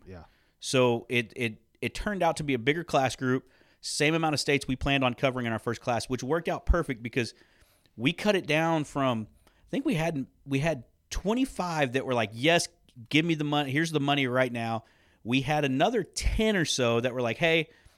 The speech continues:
Speaker 2: I could go the first class, but, you know, maybe the second class may be a better fit for me. I wanna do it."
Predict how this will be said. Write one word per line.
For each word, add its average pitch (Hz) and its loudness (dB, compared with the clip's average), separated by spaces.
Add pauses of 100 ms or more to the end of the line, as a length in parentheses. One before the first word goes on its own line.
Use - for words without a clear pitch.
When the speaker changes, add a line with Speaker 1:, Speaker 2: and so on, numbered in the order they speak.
(160)
Speaker 2:
I 180 4
could 214 -2
go 220 8
the 214 6
first 208 2
class, 208 0
but, 170 -4
you 165 -6
know, 175 2
maybe 180 2
the 175 0
second 170 -2
class 160 -2
may 170 -4
be 156 -2
a 147 0
better 147 2
fit 139 -4
for 156 -8
me. 147 -2 (240)
I 131 -2
wanna 180 2
do 139 2
it." 123 -2